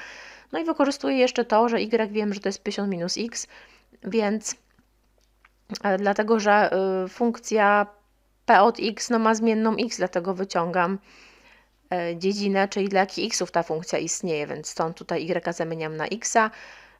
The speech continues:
E, robię tutaj część wspólną tych dwóch nierówności i wychodzi mi przedział od zera do pięćdziesięciu w przedziałach otwartych. I to jest dziedzina tej funkcji P od X.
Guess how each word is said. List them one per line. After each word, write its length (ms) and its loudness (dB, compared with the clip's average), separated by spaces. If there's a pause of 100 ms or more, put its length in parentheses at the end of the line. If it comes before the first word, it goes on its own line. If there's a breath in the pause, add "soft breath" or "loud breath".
(160)
E, 320 2
robię 240 2
tutaj 160 -2
część 240 -4
wspólną 460 2
tych 220 0
dwóch 280 -4
nierówności 1000 0
i 40 -4
wychodzi 480 0
mi 160 -4
przedział 600 2
od 220 -2
zera 240 2
do 100 -2
pięćdziesięciu 580 -8
w 40 -18
przedziałach 460 -2
otwartych. 600 -4 (120)
I 60 -6
to 100 0
jest 120 0
dziedzina 380 -6
tej 260 -6
funkcji 440 -8
P 180 0
od 180 -2
X. 320 -4